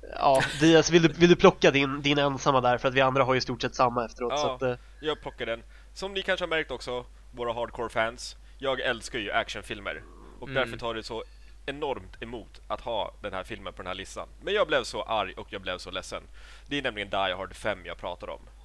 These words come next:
Speaker 2: De total sabbade John McClane-karaktären. Jag är så besviken, de har tagit bort allting som är Die Hard. Och fan, nej,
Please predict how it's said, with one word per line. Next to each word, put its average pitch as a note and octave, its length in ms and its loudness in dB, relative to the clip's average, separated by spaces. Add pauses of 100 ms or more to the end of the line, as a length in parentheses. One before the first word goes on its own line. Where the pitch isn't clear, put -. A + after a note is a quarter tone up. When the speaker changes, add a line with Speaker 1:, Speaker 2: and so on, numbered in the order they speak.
(1300)
Speaker 2:
De C#3+ 200 -2 (960)
total C3+ 480 -6
sabbade G2+ 400 -4
John F#2+ 240 -10
McClane-karaktären. G#2 1000 -6 (240)
Jag A#2 80 -10
är - 40 -6 (220)
så A#2+ 100 -12
besviken, B2 580 -6
de A#2+ 120 -12
har A#2 80 -10
tagit A#2 200 -14
bort A2+ 120 -12
allting C3+ 400 -6
som B2+ 120 -12
är A2+ 80 -4
Die A2+ 320 -2
Hard. A2+ 320 -6 (340)
Och - 260 -12 (420)
fan, D#3 340 -6
nej, D#3+ 320 -6